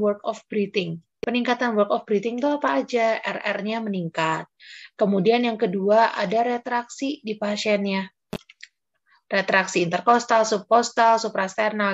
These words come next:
gitu ya. Eh, ada R R yang meningkat nggak? R R-nya berapa? Kemudian ada retraksi atau enggak? Nah, kalau dia ada, misal nggak ada nafas spontan, ataupun ada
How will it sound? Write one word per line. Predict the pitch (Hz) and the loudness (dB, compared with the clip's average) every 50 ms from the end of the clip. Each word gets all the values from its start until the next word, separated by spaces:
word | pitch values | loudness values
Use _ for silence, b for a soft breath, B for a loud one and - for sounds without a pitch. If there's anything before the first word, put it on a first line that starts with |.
| 175 185 | -2 -4
gitu | 170 190 185 | -4 -2 0
ya. | 208 247 277 277 B B B B B B _ | 0 0 0 -2 B B B B B B _
Eh, | - 214 196 196 190 190 185 180 - - | -4 0 2 4 4 4 2 0 -2 -2
ada | 214 196 214 | -2 -2 0
R | - - 202 - - | 0 0 -2 -2 -2
R | 214 214 214 | -2 -2 -4
yang | 214 | -4
meningkat | 214 214 214 208 254 254 254 - | -6 -8 -8 -6 -6 -6 -6 -4
nggak? | 247 226 233 233 240 - - | 0 4 6 6 6 4 2
R | 214 - - 208 202 | 0 0 -2 -2 -4
R-nya | 247 254 208 | -4 -4 -2
berapa? | 208 208 208 208 - 208 196 196 196 196 196 | -2 -2 -2 -2 -2 -2 -2 -2 -2 -4 -6
Kemudian | - 208 190 190 196 190 165 185 190 196 226 254 269 | -8 -8 -6 -4 -4 -4 -4 0 4 4 4 4 2
ada | 269 226 196 196 185 | -2 -4 -2 0 0
retraksi | 185 185 180 - 180 175 - - - 233 226 | 0 0 -2 -2 -4 -4 -4 -4 -6 -4 -4
atau | 214 - 202 190 185 190 | -4 -2 -2 -4 -2 -4
enggak? | 180 185 185 185 185 190 - - | -4 -6 -4 -6 -6 -8 -6 -4
Nah, | 190 175 170 - B B B B B B B | -4 -4 -4 -6 B B B B B B B
kalau | B - 269 262 262 285 330 339 | B 2 4 6 6 8 6 6
dia | 339 240 220 220 214 | 6 4 4 4 4
ada, | - 220 196 208 208 208 208 208 208 208 208 - - _ _ - | 6 4 4 6 6 6 8 6 6 4 2 0 -4 _ _ -6
misal | 220 214 208 285 262 254 226 | -6 -4 -2 -2 -2 0 0
nggak | 196 - 190 185 | 0 0 0 0
ada | 196 185 | -2 -2
nafas | 185 185 190 180 - | -4 -6 -6 -8 -6
spontan, | - 285 294 269 269 240 220 214 208 | -4 -4 -4 -2 0 0 0 0 0
ataupun | - 214 185 208 196 196 214 208 | -2 -4 -4 -4 -4 -4 -4 -4
ada | 208 208 185 | -4 -4 -4